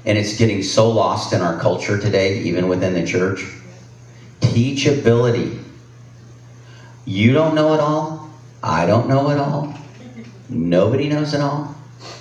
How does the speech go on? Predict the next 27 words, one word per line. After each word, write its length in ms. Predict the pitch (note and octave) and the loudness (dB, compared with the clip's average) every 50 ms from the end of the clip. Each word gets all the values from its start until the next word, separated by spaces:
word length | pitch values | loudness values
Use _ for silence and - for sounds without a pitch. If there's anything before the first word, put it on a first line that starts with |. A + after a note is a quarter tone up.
| - - - - - - - | -20 -20 -20 -20 -20 -8 0
But 160 | - G2 F#2+ F#2+ | 2 2 2 2
we 100 | G#2+ G#2 | 0 -2
can 180 | G#2+ G#2 G2+ | -2 -2 -2
be 140 | F#2+ F2+ F2+ | -2 -2 -2
taught 340 | - A2 - - - - - - - - - - - - - - - - - | 0 0 -2 -2 -4 -8 -12 -16 -20 -20 -20 -20 -20 -20 -20 -20 -16 -8 -2
if 160 | - G2 - | 0 0 2
we're 80 | - F2+ | 2 2
willing 380 | F2 F2+ G#2+ B2 C3 A2+ - - | 2 2 2 2 2 0 -2 -4
to 100 | - - | -6 -8
be 120 | - - | -6 -6
taught. 320 | - - - - - - - - - - - - - - - - - - | -6 -6 -6 -6 -8 -10 -12 -18 -20 -20 -20 -20 -20 -20 -20 -16 -6 -2
And 140 | G2+ G#2 G#2 | 0 0 2
so 280 | - A#2 G#2 G#2 G#2 | 4 4 4 4 2
Apollos, 460 | - A#2+ A#2 C3+ D#3 E3 - - - A#2 | 0 0 2 2 4 4 2 0 0 0
we 120 | A2 G#2+ | -2 -2
see 380 | - - B2 B2+ D3 D3+ - G#2+ | 0 2 2 2 2 2 0 -2
in 100 | G2+ G2 | -2 0
him 320 | F#2 F#2+ F2+ F2 F2 F2 - - - - - - | 0 0 0 -2 -2 -4 -6 -12 -14 -10 -2 2
a 240 | - C#3+ C3+ C3+ C#3 | 4 4 4 4 2
man 420 | C#3 D#3 F3+ G#3 - G3+ F3+ E3 D#3 | 2 2 2 0 0 0 2 2 4
who 140 | D3+ D3 C#3 | 4 4 4
is 160 | B2+ A2+ A2 | 2 2 0
very, 720 | A2+ G#2 G#2 G#2+ C3+ D#3 G3+ A#3 G#3+ D#3+ C#3 A#2 G#2+ F#2+ | -2 -4 0 2 4 4 4 4 2 2 2 0 0 -2
very 960 | F2+ F2+ G#2 - - F2+ G2+ G#2+ B2 D3+ F3 E3 C#3+ A#2+ G#2 F#2 F2+ F2+ - - | -4 -6 -6 -6 -6 -4 0 2 4 4 4 4 2 2 0 0 -2 -6 -6 0
good 500 | G#2 A#2 B2+ C3 - - - - - - - - - - - - - - | 2 4 4 4 4 2 0 -2 -6 -8 -12 -14 -18 -20 -20 -20 -8 0
at 220 | - G2+ G#2 - - | 2 2 2 2 2
teaching, 540 | - A#2 A2 G#2+ A2 - - - - - | 2 2 2 2 -2 -6 -6 -8 -10 -14